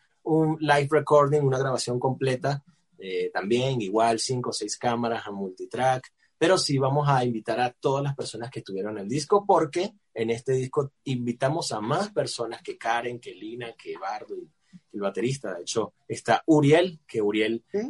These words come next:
Speaker 1: eh, es un percusionista muy bueno, este, y pues fue el que hizo toda la cama de percusión en todo el disco, y pues Tony Brown, que hablando de New York,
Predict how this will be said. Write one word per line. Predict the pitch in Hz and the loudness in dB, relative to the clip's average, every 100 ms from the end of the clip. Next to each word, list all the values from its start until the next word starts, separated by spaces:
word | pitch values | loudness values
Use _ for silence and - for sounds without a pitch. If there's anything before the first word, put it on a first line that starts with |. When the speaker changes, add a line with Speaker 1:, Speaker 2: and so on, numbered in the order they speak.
| 285 | -4
Speaker 1:
eh, | 113 104 101 | -2 0 -2
es | 101 | -4
un | 110 113 107 | -6 -8 -8
percusionista | - 117 113 123 - 117 - - | -4 -4 -2 -4 -2 -4 -2 -4
muy | - 135 139 139 | 0 4 6 6
bueno, | 120 120 123 151 190 _ - - - - | 4 0 0 -2 -4 _ -20 -20 -20 -10
este, | 104 104 - - 101 95 - _ _ | -6 -6 -6 -2 0 -2 -6 _ _
y | 113 107 104 98 92 92 | -2 0 0 0 -2 -2
pues | - 95 | -4 -6
fue | - 95 | -6 -8
el | 98 | -4
que | |
hizo | 110 110 | -4 -4
toda | 101 110 | -2 0
la | 104 | 0
cama | - 101 | -4 -4
de | 110 | -4
percusión | - 90 - - 98 | -6 -8 -10 -8 -8
en | 104 | -8
todo | 104 107 | -4 -4
el | 107 | -2
disco, | 135 160 - 190 185 175 - | 0 0 0 4 4 4 -2
y | 151 151 151 190 196 | 0 0 0 -2 -4
pues | - 127 120 - | -4 -4 -4 -2
Tony | 156 160 170 | 0 4 4
Brown, | 151 165 175 185 | 6 6 6 4
que | 139 | 0
hablando | 127 123 139 | 0 2 2
de | 147 | 2
New | 127 110 | 2 0
York, | 131 143 156 | 2 2 0